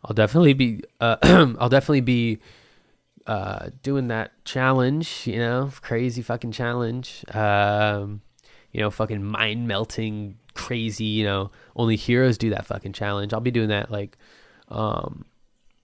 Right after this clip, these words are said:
well, I'll have to check my calendar, obviously, 'cause I'm pretty busy, but, like, I'll, I'll, uh, mark that on,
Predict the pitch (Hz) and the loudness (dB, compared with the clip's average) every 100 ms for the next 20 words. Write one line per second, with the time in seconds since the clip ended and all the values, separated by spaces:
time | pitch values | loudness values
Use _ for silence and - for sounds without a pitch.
0 | _ _ _ _ 131 117 120 113 117 110 | _ _ _ _ 2 4 4 0 -2 -2
1 | 101 113 110 113 123 131 113 117 117 - | -2 0 0 0 -2 -2 -2 -2 -4 -4
2 | 127 113 95 - - - 101 110 98 104 | -6 -6 -8 -14 -20 -12 -4 -4 -2 -2
3 | 104 110 98 101 98 104 101 95 - - | -2 -2 -4 -6 -6 -2 -2 -2 -10 -20
4 | - - - _ _ _ _ _ _ _ | -20 -20 -20 _ _ _ _ _ _ _
5 | _ _ - 120 123 120 120 127 131 - | _ _ 4 6 8 6 4 2 2 4
6 | 120 113 113 117 113 110 | 6 6 6 4 2 -4